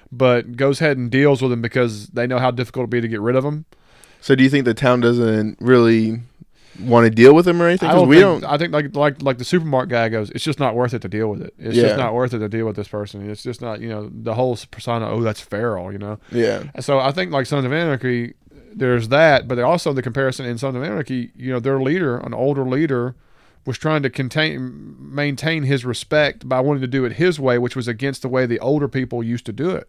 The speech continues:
Speaker 2: Mm-hmm.
Speaker 1: You know, he wanted to run guns, but he also wanted to deal drugs. Well, they never wanted to do that. Well, he, like, just this show, Feral's like, "We've always done it hand to hand." Well, now I want guns.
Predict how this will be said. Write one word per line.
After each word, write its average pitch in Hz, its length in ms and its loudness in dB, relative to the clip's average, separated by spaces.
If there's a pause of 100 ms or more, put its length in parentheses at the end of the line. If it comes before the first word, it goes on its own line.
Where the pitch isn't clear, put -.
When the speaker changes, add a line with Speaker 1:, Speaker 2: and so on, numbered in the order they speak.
Speaker 2:
Mm-hmm. 123 280 -2 (300)
Speaker 1:
You 127 80 -10
know, 123 140 -2
he 151 160 -2
wanted 139 260 -2
to 127 60 -2
run 123 280 -4
guns, 123 300 -4
but 120 80 -8
he 123 60 2
also 135 220 2
wanted 123 200 -4
to 131 60 -2
deal 127 80 0
drugs. 127 280 -4
Well, 110 100 -6
they 113 60 -4
never 131 200 -4
wanted 139 260 -6
to 196 80 -6
do 175 60 -4
that. - 240 -12 (480)
Well, 120 120 -6
he, 160 200 -2
like, 123 580 -4
just 127 220 -4
this 143 140 -8
show, 127 240 -2
Feral's 143 400 0
like, 123 180 -4
"We've 131 180 -2
always 135 260 2
done 131 120 -4
it 113 100 -6
hand 131 200 -6
to 120 60 -4
hand." 139 160 -4
Well, 120 180 -4
now 131 220 -2
I - 20 4
want 135 260 0
guns. 139 520 -2